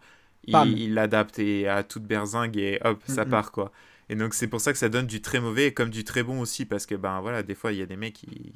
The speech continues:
Speaker 1: quand même, ils font des pépites, donc, euh.
Speaker 2: Forcément. Et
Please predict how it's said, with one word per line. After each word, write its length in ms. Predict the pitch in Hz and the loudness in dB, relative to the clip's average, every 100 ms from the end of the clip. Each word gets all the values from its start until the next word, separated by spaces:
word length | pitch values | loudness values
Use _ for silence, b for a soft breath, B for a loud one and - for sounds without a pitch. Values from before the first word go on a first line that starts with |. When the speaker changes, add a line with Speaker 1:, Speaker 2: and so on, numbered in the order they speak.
| - | -10
Speaker 1:
quand 120 | - | -8
même, 100 | 113 | -6
ils 80 | 98 | -8
font 140 | - 104 | -10 -10
des 120 | 104 | -8
pépites, 460 | 110 - - - 104 | -10 -12 -20 -20 -16
donc, 280 | 98 95 - | -16 -16 -18
euh. 20 | - - b b _ | -20 -20 b b _
Speaker 2:
Forcément. 720 | 240 - 151 - - 127 120 147 _ _ _ _ _ _ _ _ _ _ _ _ _ _ _ _ _ - | -8 -4 -2 -2 -2 0 -2 -6 _ _ _ _ _ _ _ _ _ _ _ _ _ _ _ _ _ 6
Et 240 | 190 185 | 6 6